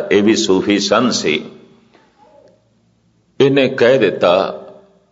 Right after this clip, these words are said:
"ਜੇ ਜ਼ਾਹਰ ਕਰਾਂ ਇਸਰਾਰ ਤਾਈਂ, ਸਾਰੇ ਭੁੱਲ ਜਾਵਨ ਤਕਰਾਰ ਤਾਈਂ, ਫਿਰ ਮਾਰਨ ਬੁੱਲੇ ਯਾਰ ਥਾਈਂ ਤੇ ਗੁਪਤੀ ਬਾਤ ਸੁਖੀਂਦੀ ਹੈ।" ਕਹਿੰਦਾ, "ਮੈਂ ਜਾਣਿਆ ਜੋ ਮੈਂ ਕਹਿਣਾ ਨਹੀਂ।"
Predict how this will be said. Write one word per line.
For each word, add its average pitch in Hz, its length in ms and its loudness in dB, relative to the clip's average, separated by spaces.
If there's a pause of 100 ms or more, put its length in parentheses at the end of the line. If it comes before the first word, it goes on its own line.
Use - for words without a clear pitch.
(120)
"ਜੇ 92 260 0
ਜ਼ਾਹਰ 87 760 2
ਕਰਾਂ 92 600 2 (120)
ਇਸਰਾਰ 92 640 2
ਤਾਈਂ, 85 480 -2 (680)
ਸਾਰੇ 95 540 2
ਭੁੱਲ 95 400 2
ਜਾਵਨ 98 640 2
ਤਕਰਾਰ 95 720 2
ਤਾਈਂ, 80 560 -2 (500)
ਫਿਰ 101 160 2
ਮਾਰਨ 95 600 2
ਬੁੱਲੇ 98 540 2
ਯਾਰ 82 480 2
ਥਾਈਂ 104 420 0
ਤੇ 76 220 0
ਗੁਪਤੀ 95 640 0
ਬਾਤ 92 580 2
ਸੁਖੀਂਦੀ 82 760 -2
ਹੈ।" 82 60 -2 (380)
ਕਹਿੰਦਾ, 107 300 2
"ਮੈਂ 107 200 0
ਜਾਣਿਆ 95 520 2
ਜੋ 90 280 2
ਮੈਂ 87 140 0
ਕਹਿਣਾ 80 440 -2
ਨਹੀਂ।" 65 240 -12